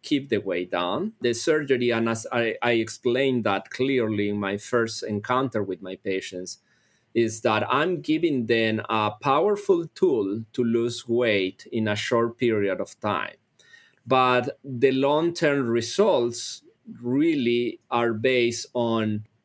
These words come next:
making appropriate changes in the way they live their lives, the way they eat, the way they exercise. And that's why our program is so comprehensive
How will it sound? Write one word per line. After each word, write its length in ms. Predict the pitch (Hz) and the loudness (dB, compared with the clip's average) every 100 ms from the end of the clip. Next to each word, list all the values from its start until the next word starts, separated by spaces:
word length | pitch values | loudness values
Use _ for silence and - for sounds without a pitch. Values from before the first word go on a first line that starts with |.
| - | -8
making 840 | 139 139 147 185 185 214 208 185 - | -2 2 2 2 0 0 0 0 2
appropriate 680 | 147 151 147 147 131 120 | 0 2 -2 2 0 0
changes 1000 | - - 147 143 120 104 101 92 - - _ | -4 -2 2 2 0 -2 -4 -4 -8 -14 _
in 260 | 135 127 117 | 0 0 2
the 140 | 117 | 0
way 480 | 110 123 123 120 - | 2 2 2 0 -4
they 380 | 135 113 123 123 | -8 -2 0 2
live 400 | 117 127 139 131 | 0 0 -2 -2
their 180 | 107 90 | -2 -2
lives, 440 | 82 57 69 - | -4 -6 -8 -6
the 100 | 117 | -4
way 560 | 113 123 123 117 117 - - | 0 2 2 2 0 -6 -12
they 640 | 113 117 113 113 113 110 - | -4 0 2 2 0 -4 -4
eat, 380 | 160 175 165 - | -2 0 -2 -2
the 100 | 120 | -2
way 260 | 110 113 110 | 0 0 0
they 180 | 101 - | -2 0
exercise. 960 | 156 165 - 170 151 165 151 147 143 - _ _ - _ - | 0 0 -2 -4 -2 0 2 0 -2 -12 _ _ -20 _ 0
And 280 | 147 151 147 | 2 2 4
that's 440 | 165 202 202 - - - | 4 4 0 -10 -18 -14
why 600 | 147 147 156 185 185 156 | -2 2 2 2 2 2
our 220 | 143 139 | 2 2
program 840 | 127 - 160 160 135 117 107 110 123 | 0 -2 0 2 2 2 2 0 -2
is 220 | 143 135 | -2 -2
so 180 | - 147 | 0 0
comprehensive 1300 | 143 160 165 170 151 120 139 147 151 - 95 85 - | 0 -2 -2 -2 -2 0 0 -2 -2 -2 -4 -4 -12